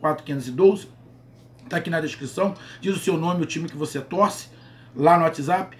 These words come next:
E se quiser ajudar o canal a crescer, aqui embaixo você pode se tornar membro. Então vamos lá, galera. Bom, Fluminense,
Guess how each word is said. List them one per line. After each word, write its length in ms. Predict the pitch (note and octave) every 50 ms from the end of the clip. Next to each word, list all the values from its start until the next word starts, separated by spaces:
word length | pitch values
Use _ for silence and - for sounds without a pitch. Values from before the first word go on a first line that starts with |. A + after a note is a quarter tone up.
| - -
E 80 | E3 D3+
se 120 | - A3
quiser 180 | G3+ - F#3+ G3
ajudar 220 | F#3+ F3+ E3+ F3
o 60 | F3
canal 220 | F3 F3 E3 E3 E3
a 40 | E3
crescer, 460 | D#3+ D3+ C3+ - - E3+ E3+ F3+ F3+ -
aqui 200 | D#3 D3+ - -
embaixo 300 | D#3+ C3+ D3 D3+ D3+ -
você 80 | D3+
pode 180 | B2 D3+ D3 C#3
se 80 | -
tornar 340 | - C3 B2+ C3 C3 B2 A2
membro. 220 | G2+ F#2 F2 - -
Então 120 | - E3+
vamos 200 | G3+ A3 G#3+ G#3
lá, 160 | E3 C3 A2 G2+
galera. 300 | G2 G#2 G2+ F#2+ - - - - - - - - - - - - - - - - - - - - - - - - - - -
Bom, 320 | - F#3+ F#3 C#3 G#2+ - - - - - - - - - - - - - - - - - - - - - - - - - - - - -
Fluminense, 800 | - - - C4+ C4 C4 A3+ E3+ D3 A#2+ G2 - - - - -